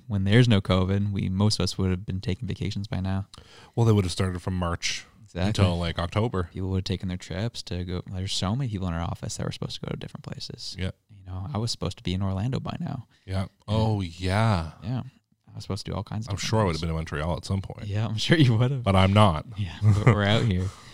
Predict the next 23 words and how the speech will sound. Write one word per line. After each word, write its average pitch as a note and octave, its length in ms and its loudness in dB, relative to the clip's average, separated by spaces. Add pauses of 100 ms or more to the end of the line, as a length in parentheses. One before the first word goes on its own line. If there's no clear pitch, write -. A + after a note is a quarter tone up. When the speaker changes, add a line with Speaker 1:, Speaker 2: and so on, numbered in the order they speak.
(680)
Speaker 1:
You G#2+ 100 6
know, F#2+ 240 6
and, F#2 420 -2
um, G2 500 -4 (100)
I'm G2+ 80 -4
think B2+ 200 0
I'm A#2 100 2
very G#2+ 240 2
grateful, - 720 -4 (180)
um, F#2+ 220 0
for G2 240 -2
the F#2+ 100 0
very F#2 240 2
real F#2 300 2
turn F#2+ 340 -2
this, F#2 260 -4
uh, F#2+ 300 -2 (140)
this - 260 -4 (140)
episode's - 320 -4
taken G2 260 -4
so - 160 -4
far. - 280 -2 (460)
I A#2 260 -4